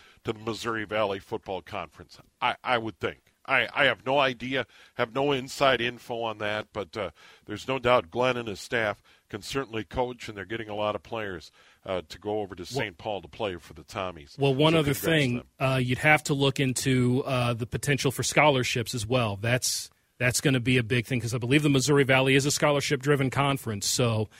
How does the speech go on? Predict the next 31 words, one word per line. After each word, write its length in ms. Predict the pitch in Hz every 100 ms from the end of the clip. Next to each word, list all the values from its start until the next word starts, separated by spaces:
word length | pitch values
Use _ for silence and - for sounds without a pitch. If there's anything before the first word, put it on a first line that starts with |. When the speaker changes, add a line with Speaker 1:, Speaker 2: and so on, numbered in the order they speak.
| - _ _
Speaker 2:
uh, 280 | 127 120 113
that 280 | 117 135 143
would 140 | 123
be 80 | 127
Speaker 1:
Yep. 60 | 123
Speaker 2:
another 240 | 127 120
th-, 120 | - -
sticking 440 | - - 165 131
point 180 | - 123
that 100 | 110
they'd 140 | 123 113
have 200 | 127 -
to 440 | 117 110 107 110 131
work 240 | 131 120
through. 280 | - 98 92 _ _ _ _ _
Speaker 1:
Yeah, 160 | 196 160 139
but, 220 | 180 - -
but 140 | 170
at 160 | 160 131
this 180 | 208 -
point 300 | 202 180 143
in 80 |
time, 480 | 123 151 143 143 131 _
playing 300 | - 185 180
in 120 | 160 131
the 160 | 135
Summit, 500 | - - 202 196 95 - _ _ _ -
you 140 | 147
know, 140 | 139
for 180 | 123 151
instance, 480 | 147 127 - 143 -